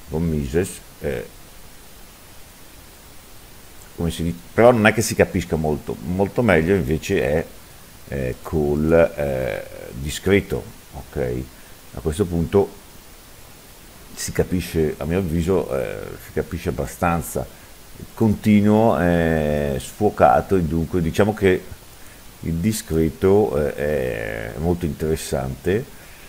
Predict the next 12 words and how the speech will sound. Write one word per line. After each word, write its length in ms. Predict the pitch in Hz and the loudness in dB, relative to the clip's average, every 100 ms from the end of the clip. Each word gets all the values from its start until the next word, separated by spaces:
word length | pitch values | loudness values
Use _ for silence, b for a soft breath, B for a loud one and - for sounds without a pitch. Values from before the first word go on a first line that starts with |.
| B B - - - | B B -20 -20 0
E 120 | 101 | 0
l'altra 360 | 76 82 - 113 | 2 0 2 0
cosa 600 | - 71 69 69 87 - | 2 0 0 2 2 4
è 80 | 85 | 0
modello 560 | 78 90 76 64 82 | 2 4 2 2 0
che 240 | - 71 - - - | 0 -4 -4 -10 -16
sono 280 | - 80 71 | -8 -4 -4
ancora 260 | 64 67 65 | -4 -6 -6
più 180 | 67 64 | -6 -4
chiaro, 400 | 82 78 69 58 | 4 4 4 0
nel 120 | 60 | -8
senso 340 | 78 69 64 | -8 -8 -10